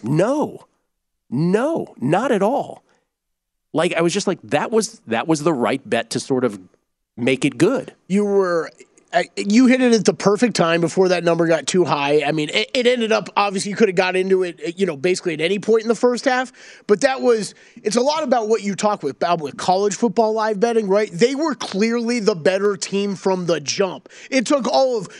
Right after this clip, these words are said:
Speaker 2: you watched that first Buffalo drive and watched that first L A drive.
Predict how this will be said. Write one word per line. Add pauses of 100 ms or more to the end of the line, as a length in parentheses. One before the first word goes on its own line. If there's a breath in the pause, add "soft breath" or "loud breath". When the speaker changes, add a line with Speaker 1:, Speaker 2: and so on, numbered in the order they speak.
(120)
Speaker 2:
you
watched
that
first
Buffalo
drive
and
watched
that
first
L
A
drive.